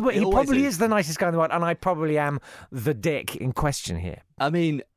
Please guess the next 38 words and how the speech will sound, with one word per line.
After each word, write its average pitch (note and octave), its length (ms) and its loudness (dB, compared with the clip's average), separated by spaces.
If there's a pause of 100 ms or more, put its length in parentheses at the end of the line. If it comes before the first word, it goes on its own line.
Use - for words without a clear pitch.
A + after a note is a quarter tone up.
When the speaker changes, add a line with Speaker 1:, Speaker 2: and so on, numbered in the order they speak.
(120)
Speaker 2:
um, C#3+ 560 -2
enough D#3 340 -2
D C#3 140 -2
I C3+ 160 0
Y B2 240 2
S A2 220 -2
O A2 100 2
S A2+ 180 -2
would F#2+ 220 -4
break G#2 300 -2
you, E2 100 -2
I D#2 80 -4
think. D2+ 360 -8 (100)
If G#2 100 -2
you, B2+ 180 0
he's C#3 120 -2
been E3 120 -2
doing D3+ 140 0
that A#2+ 140 -4
for A2 80 -2
a G#2 40 0
long G2+ 380 0
time. E2 400 -2
Speaker 1:
Well, F#3+ 140 -4
here's B3+ 400 -2
the F#3+ 100 -10
thing. A2+ 320 -4
He's G#3 320 -4
sort - 460 -4
of A2 140 -6
slid - 800 -4 (520)
under G#2 280 -2
the F2 120 -4
radar. E2+ 640 -6 (260)
Speaker 2:
Ah. G#2 840 -6
Speaker 1:
A A#2+ 80 0
lot. G2+ 600 -6
Speaker 2:
Yes. F#2+ 500 -4